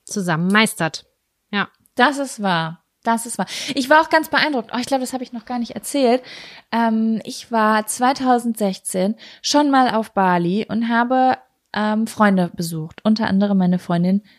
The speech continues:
Speaker 2: Sophia. Jetzt muss ich kurz wirklich überlegen, bei einer guten Freundin, ob sie Sophia oder so
Speaker 1: <laughs>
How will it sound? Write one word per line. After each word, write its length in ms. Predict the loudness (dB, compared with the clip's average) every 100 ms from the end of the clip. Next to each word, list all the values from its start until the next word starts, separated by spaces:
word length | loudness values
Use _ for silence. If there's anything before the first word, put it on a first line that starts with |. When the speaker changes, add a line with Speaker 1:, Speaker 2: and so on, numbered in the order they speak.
| _
Speaker 2:
Sophia. 1120 | -2 -2 -2 -6 -6 -4 -6 -4 -2 -2 -4 -8 _ _ _ _
Jetzt 160 | -4
muss 160 | -2 -2
ich 80 | -4
kurz 240 | -6 -2
wirklich 280 | -4 -2 -2
überlegen, 380 | 2 2 4 4
bei 80 | 2
einer 140 | 2
guten 220 | 0 -4
Freundin, 340 | -4 -2 -2 -2
ob 80 | -4
sie 140 | -8
Sophia 400 | -8 -10 -14 -14
oder 100 | -18 -10 -4
so 60 |
Speaker 1:
<laughs> 100 | 0